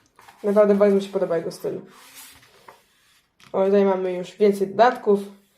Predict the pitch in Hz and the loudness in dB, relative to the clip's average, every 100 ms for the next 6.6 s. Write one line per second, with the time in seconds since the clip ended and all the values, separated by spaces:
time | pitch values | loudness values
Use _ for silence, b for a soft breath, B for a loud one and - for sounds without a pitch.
0 | _ _ _ _ - - 233 220 202 196 | _ _ _ _ -18 -2 2 2 0 -2
1 | 190 190 196 226 220 190 190 - - - | -2 -2 0 2 4 2 0 -2 -16 -16
2 | - - 262 254 247 233 240 269 214 202 | -16 2 4 4 4 2 4 4 2 2
3 | 202 202 202 202 190 185 170 196 196 160 | 2 4 4 4 0 -2 2 4 4 2
4 | - - _ _ B B B B 240 247 | -6 -12 _ _ B B B B -4 -4
5 | 247 440 453 330 311 302 285 285 254 277 | 2 6 6 6 2 0 0 0 0 -2
6 | 233 214 202 196 190 | 0 0 0 0 0